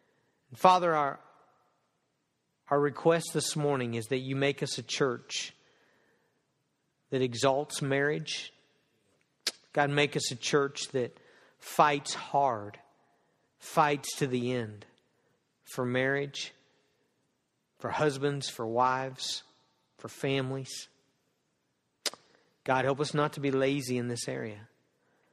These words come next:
Help us not to be sinful. Help us not to be disobedient. God, make us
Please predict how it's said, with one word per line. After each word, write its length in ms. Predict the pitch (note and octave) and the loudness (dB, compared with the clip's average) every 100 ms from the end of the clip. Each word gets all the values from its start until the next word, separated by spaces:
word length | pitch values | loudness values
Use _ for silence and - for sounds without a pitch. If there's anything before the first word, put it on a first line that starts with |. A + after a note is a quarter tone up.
| _ - | _ -2
Help 120 | C3+ | -2
us 140 | C3 | 0
not 220 | C#3 C#3 | 2 0
to 80 | - | -2
be 140 | C3+ C#3+ | -4 -2
sinful. 500 | - D3 C3+ A#2+ A#2 | 0 -2 -2 -6 -4
Help 160 | B2+ | -2
us 120 | B2+ | -2
not 240 | C#3 C3+ - | 0 0 -2
to 40 | |
be 100 | C3 | -6
disobedient. 800 | C3 C3 - C3+ B2+ B2 A2 A#2+ D#3 _ _ _ _ _ _ _ _ _ - | -2 -2 0 -4 -2 -6 -6 -12 -18 _ _ _ _ _ _ _ _ _ -4
God, 180 | C#3+ C3 | -2 0
make 320 | C3+ C#3 | 2 2
us 100 | D3 | 2